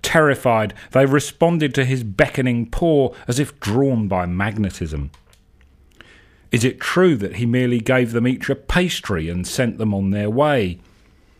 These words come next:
That later, as they sat outside the owl library, they chuckled as the fruit filling of the pastries dribbled down their chins?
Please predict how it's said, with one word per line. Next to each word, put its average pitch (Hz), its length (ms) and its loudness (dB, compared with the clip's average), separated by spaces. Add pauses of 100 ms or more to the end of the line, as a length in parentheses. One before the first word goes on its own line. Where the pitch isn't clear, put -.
(280)
That 123 160 0
later, 139 440 2 (160)
as 127 140 2
they 135 140 4
sat 131 320 -2
outside 123 500 0
the 123 220 -2
owl 131 440 2
library, 110 540 0 (320)
they 135 140 4
chuckled 123 680 -2
as 104 160 -2
the 110 100 0
fruit - 460 -2
filling 123 460 0
of 104 120 -4
the 117 100 0
pastries 104 680 -2
dribbled 101 640 0
down 98 300 -2
their 87 160 -4
chins? 85 760 -4